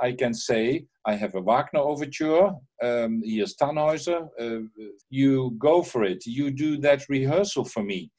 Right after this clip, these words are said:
And from that experience of having ten, fifteen minutes with the orchestra,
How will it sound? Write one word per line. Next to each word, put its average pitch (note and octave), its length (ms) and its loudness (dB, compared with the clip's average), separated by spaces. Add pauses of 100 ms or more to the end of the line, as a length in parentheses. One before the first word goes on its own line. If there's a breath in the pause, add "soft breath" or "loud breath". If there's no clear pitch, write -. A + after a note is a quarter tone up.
(480 soft breath)
And B2 460 0 (380)
from A#2+ 320 4
that G3+ 220 8
experience B2+ 800 0
of A#2+ 160 -4
having B2+ 440 -2
ten, D#3+ 220 0
fifteen C#3+ 520 -4
minutes C#3 400 -2
with B2+ 160 0
the A2 100 -2
orchestra, E3+ 680 0